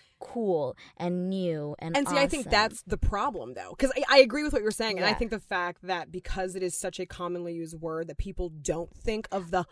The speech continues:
Speaker 2: hundreds of years of history
Speaker 1: Right.
Speaker 2: associated with that
Speaker 1: Right.
Speaker 2: word, the years upon years and decades upon decades that African American people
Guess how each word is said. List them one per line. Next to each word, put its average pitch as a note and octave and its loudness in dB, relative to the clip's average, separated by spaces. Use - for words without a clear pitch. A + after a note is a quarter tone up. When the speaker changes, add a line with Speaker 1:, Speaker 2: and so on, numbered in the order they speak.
Speaker 2:
hundreds G#3 -4
of F3+ -4
years F3+ 0
of F3 -12
history F#3 -4
Speaker 1:
Right. E3+ -4
Speaker 2:
associated G#3+ 0
with G#3 -4
that E3+ 0
Speaker 1:
Right. E3 -2
Speaker 2:
word, A3+ -2
the F#3+ -10
years F#3+ -4
upon F3+ -2
years F3+ -4
and F3+ -8
decades F3 -6
upon E3 -6
decades E3 -6
that - -12
African F3 -8
American E3 -6
people D#3 -12